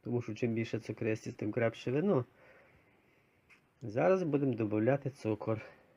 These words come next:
Знову ж таки не зможу зняти цього процесу,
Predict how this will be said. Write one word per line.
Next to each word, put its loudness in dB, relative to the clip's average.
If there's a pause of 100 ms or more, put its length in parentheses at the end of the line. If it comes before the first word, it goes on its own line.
(640)
Знову 2
ж -10
таки -2
не 2
зможу 2
зняти 2
цього 6
процесу, 4